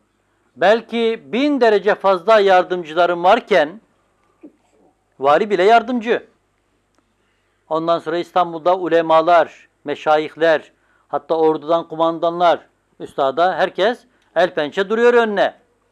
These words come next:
"Emredin, biz de sizinle beraberiz." diyorlar. Bin derece fazla yardımcılarım varken burada ben yalnız. Üstadı ne yapmışlar? Sürmüşler.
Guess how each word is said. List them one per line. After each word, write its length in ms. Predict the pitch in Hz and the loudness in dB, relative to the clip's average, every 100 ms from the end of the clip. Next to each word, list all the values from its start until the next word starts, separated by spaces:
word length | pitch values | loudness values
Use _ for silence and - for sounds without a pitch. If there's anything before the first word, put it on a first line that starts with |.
| _ _ _ _ | _ _ _ _
"Emredin, 720 | 170 202 196 170 214 262 - _ _ _ 175 | -4 0 0 0 -2 -4 -12 _ _ _ -10
biz 140 | 185 | -6
de 80 | 202 | -6
sizinle 300 | 226 226 226 | -6 -6 -4
beraberiz." 500 | 233 233 247 247 190 | -2 -2 -2 -4 -2
diyorlar. 600 | 214 170 131 - _ _ _ _ _ _ _ _ _ _ _ _ _ 120 | -2 -2 -6 -8 _ _ _ _ _ _ _ _ _ _ _ _ _ -16
Bin 320 | 117 262 294 214 | -4 -2 0 2
derece 360 | 202 180 175 | 0 0 -4
fazla 360 | 175 175 160 185 | -2 -4 0 0
yardımcılarım 720 | 175 165 165 151 156 151 147 | 2 0 -4 -6 -4 -2 -2
varken 520 | 160 - 208 247 254 - _ _ _ | -2 0 -2 -2 -6 -16 _ _ _
burada 520 | 151 254 240 202 208 180 | -4 2 2 4 2 2
ben 280 | 240 269 | 2 0
yalnız. 800 | 233 202 233 226 185 131 - _ _ _ _ _ _ _ _ _ _ - | 0 4 4 4 0 -4 -8 _ _ _ _ _ _ _ _ _ _ -16
Üstadı 540 | 170 175 156 170 220 | -8 -2 0 0 -2
ne 60 | 196 | 0
yapmışlar? 580 | 175 151 135 185 247 - _ _ | -2 -4 -4 -2 -2 -6 _ _
Sürmüşler. 680 | _ 196 208 214 - 135 101 | _ -2 0 -2 -6 -10 -10